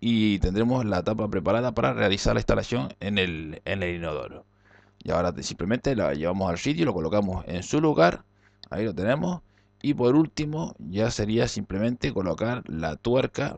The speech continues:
por la parte inferior para sujetar, eh, la tapa.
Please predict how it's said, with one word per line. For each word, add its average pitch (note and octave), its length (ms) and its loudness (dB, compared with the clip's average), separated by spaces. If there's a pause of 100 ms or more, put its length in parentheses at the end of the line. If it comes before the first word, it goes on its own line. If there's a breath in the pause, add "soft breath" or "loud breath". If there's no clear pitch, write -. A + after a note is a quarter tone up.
(120)
por G2 140 2
la D#2 100 -2
parte - 260 -4
inferior G#2+ 400 0
para A#2 340 0
sujetar, A2 920 -2
eh, D2+ 320 -10
la C2 160 -8
tapa. - 460 -4